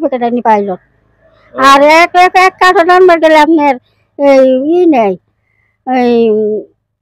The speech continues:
Speaker 1: একশো টাকা কম নেয়।
Speaker 2: কত টাকা নেয় এক কার্টন সিগারেট?
Speaker 1: এক কার্টনে ই নেয় আশি টাকা, এ,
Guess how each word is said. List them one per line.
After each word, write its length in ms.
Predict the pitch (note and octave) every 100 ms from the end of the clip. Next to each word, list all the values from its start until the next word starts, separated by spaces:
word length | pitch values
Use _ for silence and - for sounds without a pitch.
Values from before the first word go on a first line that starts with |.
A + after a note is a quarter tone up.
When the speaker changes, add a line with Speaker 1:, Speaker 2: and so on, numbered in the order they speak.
| -
Speaker 1:
একশো 280 | F4 F4 F4+
টাকা 180 | D#4+ D4+
কম 120 | D4+ D4 A3+
নেয়। 140 | F#3 F3+ -
Speaker 2:
কত 160 | D3+ D#3+ D#3+
টাকা 140 | D3+
নেয় 140 | C#3 B2
এক 80 |
কার্টন 200 | C3 B2+ A#2
সিগারেট? 280 | A#2 C3+ D#3 _ _ _ _ _
Speaker 1:
এক 200 | D#4+ D4
কার্টনে 440 | D#4 D4+ C#4+ D4 D4 D4 D4 D#4+
ই 40 | E4+
নেয় 160 | E4 D4
আশি 300 | C4 C#4+ D#4+ D4
টাকা, 200 | C#4+ C#4+
এ, 300 | C#4 C#4+ D4